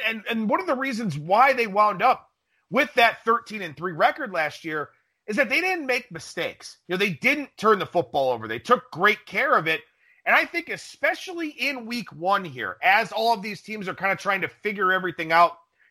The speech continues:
kind of find their sea legs here, I think as long as you don't make it easier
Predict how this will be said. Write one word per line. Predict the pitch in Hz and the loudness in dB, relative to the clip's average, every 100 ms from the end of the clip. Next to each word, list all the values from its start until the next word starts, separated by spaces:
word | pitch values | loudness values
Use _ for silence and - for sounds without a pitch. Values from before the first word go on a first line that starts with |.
| - | 0
kind | 190 | 0
of | 170 | 0
find | - 196 196 175 | 2 4 4 0
their | 160 | -8
sea | - 202 226 | -8 -12 -4
legs | 180 147 131 | -2 -4 -6
here, | 156 147 - _ _ _ _ _ | -4 -4 -4 _ _ _ _ _
I | |
think | 214 285 240 | -4 -2 -4
as | 190 | -2
long | 285 370 | -2 -2
as | 226 | -2
you | 277 | -4
don't | 151 - 247 - - | -2 2 2 2 -8
make | 233 226 | -10 -8
it | 233 | -10
easier | - 190 226 165 214 190 | -8 -8 -8 -6 2 2